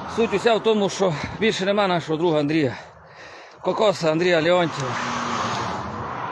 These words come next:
Це все, що лишилося з його машини. Ну, кузов забрали. Вибач, братику, вибач, не зберегли ми тебе. Не забрала тебе клята війна, та забрала швидкість. Скільки раз ми тебе просили:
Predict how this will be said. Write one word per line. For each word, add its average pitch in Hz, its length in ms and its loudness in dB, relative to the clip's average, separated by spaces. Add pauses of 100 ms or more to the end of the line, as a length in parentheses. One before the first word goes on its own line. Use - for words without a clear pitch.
(100)
Це 208 180 2
все, 196 220 -2
що 180 140 -4
лишилося 180 480 0
з 160 80 -2
його 175 120 2
машини. 151 500 -2
Ну, 165 80 -2 (140)
кузов 160 260 0
забрали. 147 380 0 (2000)
Вибач, 165 300 2
братику, 143 440 -2
вибач, 147 320 -2
не 151 80 -4
зберегли 151 400 0
ми 143 100 0
тебе. 127 280 -2 (1700)
Не 151 220 -4
забрала 165 380 0
тебе 165 300 -2
клята 160 340 -2
війна, 165 240 -2
та 147 120 -6
забрала 143 420 0
швидкість. 143 680 -6 (1600)
Скільки 165 340 -2
раз 160 200 -2
ми 156 100 -2
тебе 147 180 -2
просили: 143 480 -2